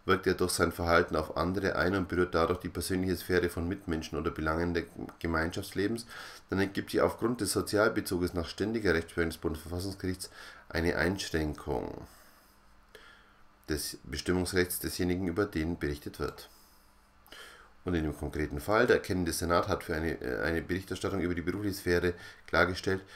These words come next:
dass der Einzelne sich in diesem Bereich von vornherein auf Beobachtung seines Verhaltens durch eine breite Öffentlichkeit wegen der Wirkungen, die seine Tätigkeit hier für andere hat, einstellen muss.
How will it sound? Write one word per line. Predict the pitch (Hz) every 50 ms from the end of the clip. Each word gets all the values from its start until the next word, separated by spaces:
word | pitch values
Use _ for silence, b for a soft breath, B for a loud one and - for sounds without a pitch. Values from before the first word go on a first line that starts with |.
| B B B
dass | - 92 -
der | - 76
Einzelne | 64 87 92 92 104 98 95 95 90
sich | - - 92
in | 90 85
diesem | 82 - 107 127 117
Bereich | 107 90 80 95 92
von | 92 87
vornherein | - - 107 107 110 104 98 98 90
auf | 69 85 -
Beobachtung | - 82 85 87 - 92 92 - 104 98
seines | 92 104 98 101 107 -
Verhaltens | - 90 78 76 76 80 87 92 -
durch | - - 87
eine | 85 92 92
breite | - 90 80 73 80 82 -
Öffentlichkeit | - - - 92 87 90 - - 101 98 98 B B B B B B B B B
wegen | - 95 92 95 90
der | 87 85 90
Wirkungen, | 123 139 143 - 104 95 87 85
die | 85 82
seine | - 87 80 78 76
Tätigkeit | - 95 90 87 95 - - - 87 -
hier | - 98 -
für | - 85 -
andere | 78 87 90 95
hat, | 98 101 - -
einstellen | 69 73 71 - - - 98 101 92
muss. | 78 67 64 - - - -